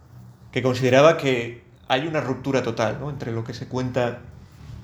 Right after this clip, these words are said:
en el Antiguo Testamento, el Dios que nos presenta el Antiguo Testamento, y el Dios que nos presenta en Jesucristo el Nuevo Testamento, ¿no? El Dios del Antiguo Testamento, un Dios vengativo, un Dios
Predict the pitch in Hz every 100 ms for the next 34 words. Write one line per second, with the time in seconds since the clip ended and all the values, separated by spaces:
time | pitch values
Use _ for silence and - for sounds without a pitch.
0 | - - - - - - - 127 127 139
1 | 139 135 131 135 147 143 110 139 147 147
2 | 123 - 113 135 131 123 127 127 127 123
3 | 127 147 143 - - - - - - -
4 | - - 127 117 123 147 143 123 - 123
5 | 139 127 135 131 113 - 127 127 147 135
6 | 143 143 156 123 120 117 110 117 117 110
7 | 113 - - 117 127 127 120 127 123 117
8 | 123 123 123 117 110 117 117 117 - -
9 | - 127 123 120 117 147 156 143 117 113
10 | 113 113 -